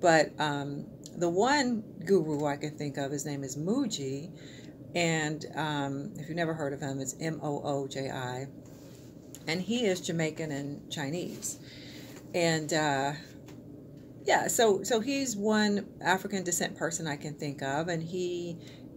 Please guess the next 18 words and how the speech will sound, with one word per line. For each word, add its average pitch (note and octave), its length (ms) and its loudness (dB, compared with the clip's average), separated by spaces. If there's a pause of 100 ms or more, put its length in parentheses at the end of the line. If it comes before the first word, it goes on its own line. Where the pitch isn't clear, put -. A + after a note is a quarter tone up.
(120)
uh, D3+ 340 2 (680)
travels E3+ 540 4
the E3+ 80 -2
world, D#3+ 420 0
I E3+ 100 0
guess, E3+ 340 2
and D#3+ 100 -4
he, E3 340 -4 (480)
he's F3 400 -4 (300)
sometimes E3+ 460 -2
in E3 100 0
Portugal, F3+ 480 2
sometimes E3+ 640 -2
in E3+ 300 -2
India, F3 480 2
sometimes E3 440 -4
in E3 80 -2
Jamaica. D#3+ 640 -2